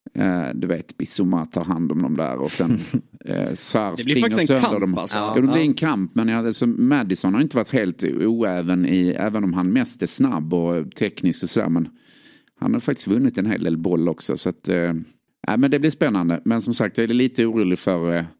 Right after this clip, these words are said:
Speaker 1: att det kan ske saker på kontringarna. Bara, men Chelsea har ju ändå gjort, eh, hela tretton mål på
Speaker 2: Mm.
Speaker 1: dessa tio matcher, så att det, det är möjligt att det, det är det som talar för, så att <laughs> de kanske inte får ut någonting av det.
Speaker 3: Eh, omgången i övrigt då,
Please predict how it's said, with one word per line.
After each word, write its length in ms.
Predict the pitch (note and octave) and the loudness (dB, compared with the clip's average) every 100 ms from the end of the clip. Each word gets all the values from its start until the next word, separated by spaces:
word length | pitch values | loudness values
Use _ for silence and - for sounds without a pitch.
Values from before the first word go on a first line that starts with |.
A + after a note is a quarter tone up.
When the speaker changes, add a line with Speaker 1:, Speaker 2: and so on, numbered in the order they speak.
| _ _ _ | _ _ _
Speaker 1:
att 120 | F#2+ - | -6 -4
det 100 | G2 | -2
kan 160 | F2+ | -4
ske 200 | - F#2+ | -2 -4
saker 360 | E2 F2 E2+ E2 | -2 -4 -2 -4
på 80 | F2 | -2
kontringarna. 600 | F2+ E2+ - E2+ C2+ D2 - - | 0 0 0 -2 -2 -6 -10 -8
Bara, 300 | F#2 F2 C#2+ G1+ - | -6 -4 -6 -8 -10
men 500 | - - G#2+ G#2 G2+ | -8 -2 0 0 -2
Chelsea 480 | - C#3 A#2+ A#2 A#2 | -2 -2 -2 -2 -2
har 120 | C3+ | 0
ju 160 | A#2+ B2 | 0 0
ändå 220 | A#2 A#2 | 2 2
gjort, 440 | A#2+ A2 - - | 2 2 -2 -2
eh, 160 | G#2 F#2+ - _ _ _ | 0 0 -4 _ _ _
hela 260 | B2 A#2+ G#2 | -2 0 -2
tretton 600 | - B2+ B2+ - G#2+ G2+ | -2 -2 -2 -2 -2 2
mål 380 | B2 F2+ E2+ D3+ | 2 0 2 2
på 60 | E3+ | 2
Speaker 2:
Mm. 200 | F#2 F2+ - _ - - | 2 -2 -6 _ -20 -6
Speaker 1:
dessa 260 | A2+ A2+ | -4 -2
tio 300 | A#2 A#2 G#2 | -2 0 2
matcher, 320 | F#2+ F#2+ - E2+ | 2 0 -2 -2
så 140 | - | -2
att 80 | F#2 | -2
det, 220 | G#2+ G#2 | -2 0
det 120 | G#2+ | 0
är 40 | A2 | 0
möjligt 340 | A#2 A#2 - | 0 0 -2
att 120 | G2 | -2
det, 80 | G#2 G2 G#2 | -2 -2 -2
det 80 | |
är 20 | A2+ | 0
det 140 | A#2 | -2
som 160 | - G2+ | -2 -6
talar 260 | A2 G2+ | -4 -6
för, 280 | G2 A2 F#2+ - | -4 -4 -4 -6
så 160 | - - | -4 -4
att 240 | - - - C3 - | -4 -6 -4 -2 0
<laughs> 240 | D#3+ D3 | 0 0
de 180 | - A#2 | -2 -2
kanske 240 | A#2 A#2 A#2 | 0 0 0
inte 140 | G#2+ | -2
får 160 | G2 A#2 | 0 0
ut 180 | G2+ | 0
någonting 280 | G2+ G2+ G#2+ | -2 -2 -4
av 160 | A2+ - - - | -4 -6 -8 -2
det. 80 | D3+ C#3 C3+ | 0 2 2
Speaker 3:
Eh, 60 | B2+ | 0
omgången 420 | C#3 D3 C3+ C#3 | 2 4 4 2
i 60 | C#3+ | 2
övrigt 420 | D#3+ D#3 A#2+ - | 2 0 -2 -2
då, 200 | A2 A#2 | -2 -4